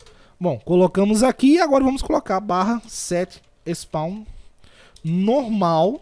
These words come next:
tá? Vamos apertar, você pode perceber, apareceu uma mensagem. Aqui agora ele vai pedir pra marcar vip, então vamos colocar vip.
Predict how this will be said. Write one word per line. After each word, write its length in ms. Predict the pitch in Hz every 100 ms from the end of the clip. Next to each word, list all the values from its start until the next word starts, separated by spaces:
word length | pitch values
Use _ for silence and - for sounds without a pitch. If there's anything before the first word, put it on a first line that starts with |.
| _
tá? 160 | 160
Vamos 260 | 190 180 175
apertar, 340 | 165 160 -
você 140 | 254 156
pode 160 | 147
perceber, 240 | 147 139 151
apareceu 300 | 139 139 143
uma 40 |
mensagem. 480 | 160 - 180 220 262 - _ - _ -
Aqui 300 | 226 - 247
agora 320 | 202 202 196
ele 80 | 185
vai 100 | 180
pedir 320 | 190 175 175
pra 180 | 175 160
marcar 460 | 180 - - 165
vip, 380 | 170 156 269 -
então 160 | - 160
vamos 200 | 160 156
colocar 380 | 160 143 160
vip. 560 | 185 156 208 320 - 349